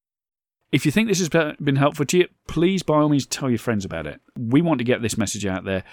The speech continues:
to as many people as we possibly can. People like you, people who know that they have so much more to offer,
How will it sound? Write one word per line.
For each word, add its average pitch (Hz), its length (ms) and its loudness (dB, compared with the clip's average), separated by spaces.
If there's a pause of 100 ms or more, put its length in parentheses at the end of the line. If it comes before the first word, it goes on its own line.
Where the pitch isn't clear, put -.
(160)
to 95 140 -2
as 92 120 -2
many 113 520 4 (140)
people 92 460 -6
as 92 180 -8
we 95 120 -6
possibly 90 400 -10
can. 85 380 -18
People 180 260 0
like 185 220 -4
you, 107 180 0 (300)
people 196 300 0
who 175 260 -2
know 160 480 0 (260)
that - 140 -6
they 104 140 0
have 101 260 -4
so - 260 2
much 139 240 -2
more 117 180 2
to 110 160 -2
offer, 82 320 -8